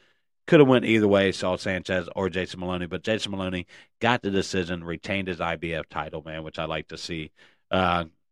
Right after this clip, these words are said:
congratulations to him. And then you also had on, on the co-main event, Christian McBilly versus, uh, Rohan Murdoch,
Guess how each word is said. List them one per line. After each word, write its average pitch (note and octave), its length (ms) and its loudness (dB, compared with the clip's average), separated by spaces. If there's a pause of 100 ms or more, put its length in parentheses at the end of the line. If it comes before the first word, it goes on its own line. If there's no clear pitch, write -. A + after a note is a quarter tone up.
(280)
congratulations E2+ 760 -6
to E2 100 -8
him. F2 400 -10
And F2+ 160 -8
then F2+ 340 -8
you F#2+ 220 -6
also F#2+ 320 -4
had F2+ 180 -8
on, E2 200 -10 (180)
on F2 160 -10
the E2+ 100 -10
co-main A2 440 -2
event, F2+ 340 -8 (340)
Christian G2+ 380 0
McBilly E2+ 560 -4 (400)
versus, F2 320 0
uh, F2 200 -4
Rohan F2 480 -4
Murdoch, E2+ 460 2